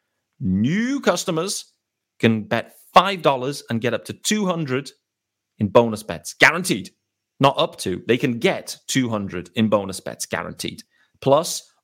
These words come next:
all customers who bet five dollars will get one hundred dollars off N F L Sunday Ticket from YouTube and YouTube T V. Now is the best time to join FanDuel.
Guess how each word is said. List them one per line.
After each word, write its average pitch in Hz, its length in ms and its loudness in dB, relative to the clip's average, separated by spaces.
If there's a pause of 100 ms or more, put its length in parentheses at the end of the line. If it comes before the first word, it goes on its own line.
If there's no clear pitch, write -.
(140)
all 226 760 0
customers 104 760 -6 (480)
who 139 100 6
bet 143 220 0
five 135 300 0
dollars 101 380 -4 (520)
will 131 120 6
get 131 280 2
one 175 240 0
hundred 175 320 -2
dollars 139 320 0
off 110 320 -6 (400)
N 180 160 4
F 180 160 -4
L 135 140 4
Sunday 131 360 0
Ticket - 360 -4
from 110 160 2
YouTube 165 400 -2
and 107 160 0
YouTube 127 540 -4
T 110 240 -2
V. - 260 -10 (800)
Now 165 340 2
is 143 160 -4
the 117 100 -4
best 151 380 0
time 110 200 -2
to 92 60 -6
join 95 240 -2
FanDuel. 92 480 -6